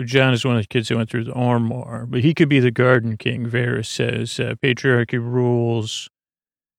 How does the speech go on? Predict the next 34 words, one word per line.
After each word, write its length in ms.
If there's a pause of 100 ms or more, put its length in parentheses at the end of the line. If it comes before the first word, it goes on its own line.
(840)
Uh, 180
he 180
says, 220
"You 120
might 200
be 120
a 80
right 320
ruler." 800
And 200
he 60
says, 320
uh, 360
"I 80
know 200
you 180
know 720 (500)
you 100
could 140
be 100
the 120
Garden 460
King." 520 (1900)
And 340
he 80
also 220
says, 220
"What 160
I 60
tell 340
you 140
now 400
is 120
true." 840